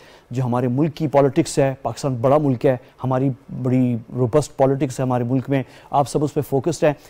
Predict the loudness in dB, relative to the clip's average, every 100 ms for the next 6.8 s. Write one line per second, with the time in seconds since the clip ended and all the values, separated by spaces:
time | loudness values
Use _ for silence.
0 | -6 -4 -4 -6 -2 0 2 4 4 4
1 | 2 2 2 0 0 0 0 0 -4 -6
2 | -6 -2 -2 -2 -4 -2 -4 -12 -20 -10
3 | -2 0 0 0 0 0 2 2 2 0
4 | 0 -2 -2 0 2 2 2 2 4 2
5 | 0 2 2 4 2 2 2 4 4 2
6 | 0 0 2 2 2 0 0 -6